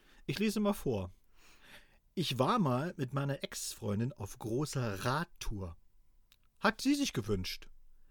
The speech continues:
Eine ganze Woche lang. Immer von kleinem Hotel zu kleinem Hotel. Mann,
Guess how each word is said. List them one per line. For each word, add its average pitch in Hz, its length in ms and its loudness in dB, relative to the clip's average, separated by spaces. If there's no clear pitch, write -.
Eine 277 360 6
ganze 208 380 4
Woche 139 180 4
lang. 98 300 0
Immer 294 300 2
von 123 200 0
kleinem 180 420 2
Hotel 208 460 4
zu - 140 -4
kleinem 113 400 0
Hotel. 101 500 0
Mann, 139 340 8